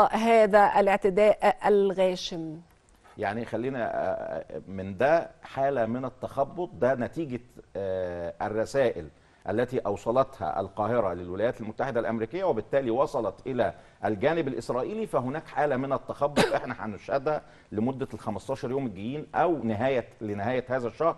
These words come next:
Speaker 2: لانتهاء هذه الحرب بالمناسبة نهائيًا، وإحنا مقبلين في السويعات القليلة المقبلة لإنجاز صفقة
Speaker 1: نعم.
Speaker 2: أسر. لكن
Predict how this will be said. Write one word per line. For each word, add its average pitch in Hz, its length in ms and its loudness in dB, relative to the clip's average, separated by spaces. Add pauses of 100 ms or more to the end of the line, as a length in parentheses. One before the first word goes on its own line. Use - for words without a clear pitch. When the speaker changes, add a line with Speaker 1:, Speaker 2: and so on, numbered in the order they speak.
(240)
Speaker 2:
لانتهاء 127 640 2
هذه 120 320 4
الحرب 110 380 -2
بالمناسبة 113 460 -2
نهائيًا، 107 560 -2 (340)
وإحنا 151 680 2
مقبلين 127 520 0
في 156 360 -4
السويعات 117 580 2
القليلة 131 540 0
المقبلة 135 680 -2
لإنجاز 127 1000 0 (320)
صفقة 151 300 -2
Speaker 1:
نعم. 156 180 0
Speaker 2:
أسر. - 200 -4 (320)
لكن 135 460 4